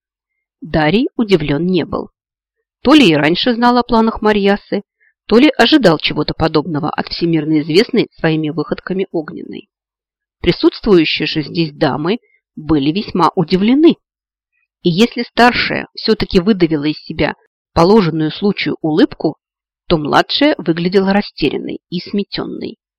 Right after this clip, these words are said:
Более того, она едва сдерживала слезы. Кажется, моя Ба снова играет чужими судьбами. И если я могла дать хоть какой-то отпор,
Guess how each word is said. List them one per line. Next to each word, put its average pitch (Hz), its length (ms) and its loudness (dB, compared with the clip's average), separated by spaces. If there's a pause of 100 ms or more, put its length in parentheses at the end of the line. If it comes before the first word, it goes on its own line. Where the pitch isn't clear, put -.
(380)
Более 180 360 4
того, 214 420 2
она 165 260 0
едва 160 500 0
сдерживала 165 640 -2
слезы. 247 540 -4 (800)
Кажется, 262 580 2
моя 175 280 2
Ба 165 160 2
снова 180 420 0
играет 233 360 0
чужими 156 420 -6
судьбами. 143 600 -8 (680)
И 190 80 -2
если 180 320 0
я 170 180 -2
могла 175 320 2
дать 156 200 -6
хоть - 160 -10
какой-то - 420 -4
отпор, - 380 -2